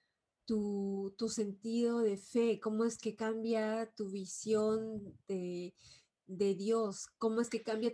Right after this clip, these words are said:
tu creencia? ¿Cómo es que retornas a creer en Dios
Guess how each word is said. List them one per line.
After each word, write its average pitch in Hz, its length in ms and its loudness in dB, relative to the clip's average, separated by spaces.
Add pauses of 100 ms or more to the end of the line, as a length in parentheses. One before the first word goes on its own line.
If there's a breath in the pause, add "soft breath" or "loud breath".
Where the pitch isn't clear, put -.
tu 202 200 -4
creencia? 214 640 2
¿Cómo 226 160 2
es - 80 -4
que 214 140 -8
retornas 208 840 0
a 190 120 -4
creer 196 300 -2
en 190 160 -2
Dios 196 440 -4